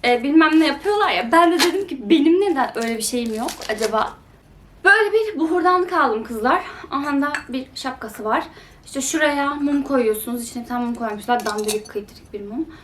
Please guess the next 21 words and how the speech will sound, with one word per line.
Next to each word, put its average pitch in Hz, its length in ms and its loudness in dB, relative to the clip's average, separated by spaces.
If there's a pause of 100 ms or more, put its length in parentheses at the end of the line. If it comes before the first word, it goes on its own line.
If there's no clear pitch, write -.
(120)
Koyuyorsunuz, 254 500 -4
yanıyor. 320 340 4 (240)
Buraya 392 220 4
da 359 80 0
bir 381 40 0
şeyler 392 300 2
döküyorsunuz. 277 600 -2 (140)
Aromalar 269 500 2
falan 294 320 -2
var. 415 120 0 (500)
Ve 302 160 2
başta 370 360 0 (160)
bunu 349 200 4
şey 370 300 0
düşünüyordum. 202 580 -6 (260)
Ee, 220 440 -2 (640)
"Üf, - 460 -18
bu 247 240 6
ne 208 80 -4
ya? 170 200 -12 (160)
Hani 220 320 -4